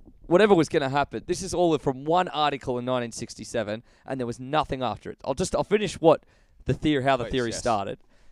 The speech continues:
Speaker 1: So the Beatles hold a Paul McCartney lookalike contest. I don't know who they invited or how, but it was kept a fucking <laughs> secret. Billy Shears wins the Paul McCartney lookalike contest.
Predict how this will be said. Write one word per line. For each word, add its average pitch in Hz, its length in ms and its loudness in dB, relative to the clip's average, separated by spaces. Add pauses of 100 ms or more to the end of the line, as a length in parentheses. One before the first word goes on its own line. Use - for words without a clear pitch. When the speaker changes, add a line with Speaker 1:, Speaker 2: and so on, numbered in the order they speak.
(120)
Speaker 1:
So - 160 -12
the 139 100 -6
Beatles 185 380 -2
hold 139 420 0
a 120 360 -2
Paul 160 200 -2
McCartney 135 420 -4
lookalike 123 500 -8
contest. 107 640 -12 (260)
I - 60 -4
don't 156 160 -4
know 143 160 -6
who 165 160 -2
they 170 120 -2
invited 135 380 -6
or 120 140 -10
how, 135 440 -4 (220)
but 131 100 -8
it 123 80 -10
was - 120 -4
kept - 260 -4
a - 60 -20
fucking - 260 -10
<laughs> - 140 -4
secret. - 360 -4 (420)
Billy 220 320 6
Shears 131 640 -2 (120)
wins 127 180 -10
the 131 100 -10
Paul 143 280 0
McCartney 120 500 -6
lookalike 113 400 -8
contest. - 560 -16